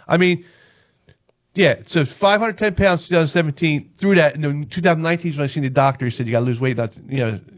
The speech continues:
or you're gonna die or whatever." And blah, blah, blah. Yeah, that really wakes you up. So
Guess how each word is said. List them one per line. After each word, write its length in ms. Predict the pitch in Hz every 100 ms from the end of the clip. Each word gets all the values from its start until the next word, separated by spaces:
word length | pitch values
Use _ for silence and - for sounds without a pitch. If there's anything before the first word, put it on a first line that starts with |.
| -
or 100 | 117
you're 160 | 113 113
gonna 160 | 107 104
die 280 | 113 110
or 80 | 107
whatever." 220 | 98 95
And 140 | 98 95
blah, 120 | 104
blah, 100 | 113
blah. 160 | 120 120
Yeah, 380 | 117 131 117
that 180 | 113 104
really 160 | 120 113
wakes 240 | 117 113
you 60 | 131
up. 160 | 135 - _ _ _ _ _
So 440 | - 156 139 131